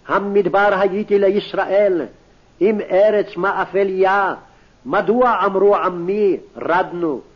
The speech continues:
לא נבוא עוד אליך? התשכח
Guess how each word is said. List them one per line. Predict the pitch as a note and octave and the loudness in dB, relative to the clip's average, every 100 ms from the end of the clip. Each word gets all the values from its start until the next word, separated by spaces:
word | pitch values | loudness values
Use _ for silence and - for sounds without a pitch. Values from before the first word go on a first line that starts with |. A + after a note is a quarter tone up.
| _ _ - | _ _ -12
לא | B2+ E3 G3 F#3+ | 0 4 4 2
נבוא | F#3 F3+ G3 | 0 0 2
עוד | F3+ F#3 - - | 2 0 -2 -4
אליך? | E3+ E3+ D3+ C3+ A2 - _ _ _ _ _ _ _ _ _ A#2 | 0 0 -2 -6 -10 -12 _ _ _ _ _ _ _ _ _ -4
התשכח | D3+ - - G#3 - - G#3+ A3 | -4 -4 -8 -8 -8 -2 -2 -2